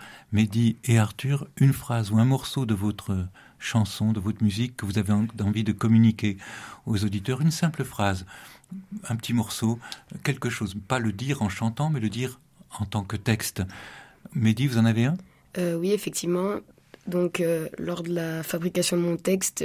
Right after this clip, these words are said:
Speaker 2: j'ai essayé de trouver de nombreuses citations pour pouvoir, euh, l'illustrer. Et donc, j'ai trouvé une citation de Kerry James qui disait : « On se plaint du racisme,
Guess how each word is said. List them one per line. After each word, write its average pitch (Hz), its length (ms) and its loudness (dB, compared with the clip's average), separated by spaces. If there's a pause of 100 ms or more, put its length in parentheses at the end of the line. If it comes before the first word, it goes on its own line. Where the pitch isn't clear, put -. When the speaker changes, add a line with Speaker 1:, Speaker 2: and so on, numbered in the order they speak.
Speaker 2:
j'ai 165 300 0
essayé 180 240 4
de 175 120 0
trouver 185 420 6
de 170 100 2
nombreuses 185 580 6
citations 185 560 4 (580)
pour - 160 -4
pouvoir, 156 340 -4
euh, 151 160 -6
l'illustrer. 165 720 0 (720)
Et 175 140 4
donc, 196 180 6
j'ai - 120 0
trouvé 185 220 2
une 180 100 4
citation 196 580 2
de 170 120 0
Kerry 180 320 0
James 180 240 2 (1000)
qui - 140 -6
disait : « 180 520 2
On 180 80 2
se 185 100 2
plaint 202 220 4
du 185 100 2
racisme, 180 600 2